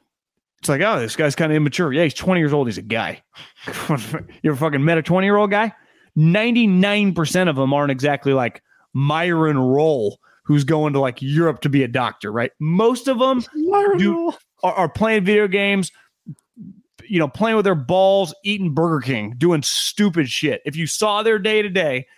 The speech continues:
Speaker 1: whether they're a college athlete, whether they're just a kid, you'd be like, this guy ain't going places.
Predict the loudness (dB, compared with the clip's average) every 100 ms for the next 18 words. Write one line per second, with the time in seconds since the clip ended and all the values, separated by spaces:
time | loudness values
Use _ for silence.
0 | _ _ -2 0 0 0 -2 -4 -2 2
1 | 2 2 -2 0 0 0 -2 0 0 0
2 | -2 -4 -10 -4 -2 -2 -6 -6 -6 -8
3 | -10 _ _ _ _ _ _ -4 -2 -2
4 | -4 -2 -4 -4 -4 -2 -4 -2 -6